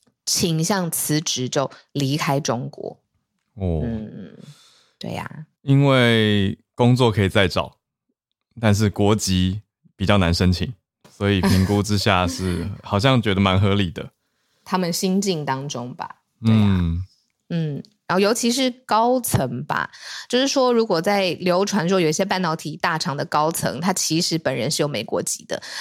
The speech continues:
Speaker 1: 那这些 C 开头的 C level 或者是总经理、总自备这些高层，对于中国半导体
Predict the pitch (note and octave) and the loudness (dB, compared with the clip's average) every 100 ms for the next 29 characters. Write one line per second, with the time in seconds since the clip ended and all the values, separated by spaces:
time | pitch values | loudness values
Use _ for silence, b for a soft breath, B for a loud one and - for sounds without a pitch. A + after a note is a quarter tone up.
0 | - A#3+ A#3+ A#3 A3+ G#3+ G#3 D#3+ - - | -2 0 0 0 2 2 0 -2 -4 -4
1 | A3+ A3 A3 G#3 G3+ G#3 F3 D3 D3 A2 | -4 -4 -2 -2 0 -2 -2 -2 0 -2
2 | - F#3 F#3 E3 E3+ - b b - F3+ | -2 0 0 0 -2 -6 b b -2 -2
3 | E3 F3+ F3+ - E3 D3 D3 F#3 G#3+ G3 | 0 -2 -4 -2 0 0 -2 0 2 2
4 | D3 D#3 C3+ - F#3+ F#3 E3 E3+ F3 E3+ | 0 -2 -4 -2 -2 0 0 0 -2 0
5 | E3 E3 B2 D3+ D#3+ D#3 D#3+ C#3+ D3 C#3+ | -2 -2 -4 -2 0 0 -2 -2 -2 -2
6 | C3+ C#3 | -4 -6